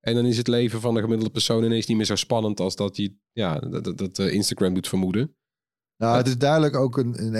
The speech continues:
Speaker 2: app waar die er gewoon met je echte vrienden meer wil gebruiken.
Speaker 1: Ja.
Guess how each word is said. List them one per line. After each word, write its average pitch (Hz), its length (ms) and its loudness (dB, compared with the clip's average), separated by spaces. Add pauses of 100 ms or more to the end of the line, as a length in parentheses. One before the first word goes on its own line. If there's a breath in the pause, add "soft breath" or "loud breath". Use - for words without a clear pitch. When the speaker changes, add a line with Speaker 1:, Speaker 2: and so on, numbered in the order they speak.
Speaker 2:
app 117 140 -4
waar 110 160 0 (240)
die 117 240 -2
er 110 200 -2
gewoon 110 200 -2
met 110 120 -2
je - 140 -4
echte 143 320 -2
vrienden 101 440 0
meer 90 220 0
wil 87 140 0
gebruiken. 80 460 -2
Speaker 1:
Ja. 123 240 -2